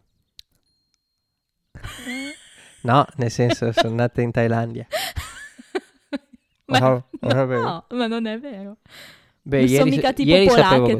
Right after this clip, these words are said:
Speaker 2: tedesche.
Speaker 1: Eh, ma la Polonia,
Speaker 2: Eh.
Speaker 1: nel millequattrocentosei,
Speaker 2: <laughs> Era la Thailandia.
Speaker 1: l'anno di nascita delle Kessler,
Speaker 2: <laughs>
Speaker 1: era sotto la Thailandia.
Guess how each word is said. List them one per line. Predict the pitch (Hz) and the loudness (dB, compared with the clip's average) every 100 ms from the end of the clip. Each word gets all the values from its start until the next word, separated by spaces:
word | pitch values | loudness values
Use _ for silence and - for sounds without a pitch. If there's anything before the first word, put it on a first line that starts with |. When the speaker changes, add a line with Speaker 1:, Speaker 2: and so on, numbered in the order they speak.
| 240 | -2
Speaker 2:
tedesche. | 170 156 202 - 208 - _ _ _ _ _ _ _ | -4 -8 -10 -14 -20 -20 _ _ _ _ _ _ _
Speaker 1:
Eh, | - 131 | -8 -4
ma | 113 117 | -2 -2
la | 120 127 | 0 0
Polonia, | 139 135 131 120 120 139 156 - | 2 4 4 2 0 0 -4 -6
Speaker 2:
Eh. | 226 269 262 277 | -2 -2 -2 -6
Speaker 1:
nel | 127 120 117 - | -4 -4 -4 -8
millequattrocentosei, | 123 127 131 127 127 - 120 135 123 127 - 110 113 | -6 -4 -2 -2 -2 -2 -4 -4 -2 -2 0 0 0
Speaker 2:
<laughs> | - - - - - 339 - 302 | -2 -8 -6 -6 -6 -4 -2 0
Era | 311 | 0
la | - | 0
Thailandia. | 311 - | -4 0
Speaker 1:
l'anno | 277 139 131 | 2 4 4
di | 127 | 2
nascita | 131 131 - 123 | 2 2 0 -4
delle | 120 117 117 | -2 -2 -2
Kessler, | 117 110 120 120 156 | -2 -2 -6 -6 -8
Speaker 2:
<laughs> | _ _ - 415 - 622 - - - 539 - 494 | _ _ -6 -6 -4 -4 -4 -8 -4 -4 -6 -10
Speaker 1:
era | 127 127 | -6 -4
sotto | 131 120 135 | -2 -2 0
la | 127 | -2
Thailandia. | 120 120 117 120 120 | -4 -6 -6 -6 -10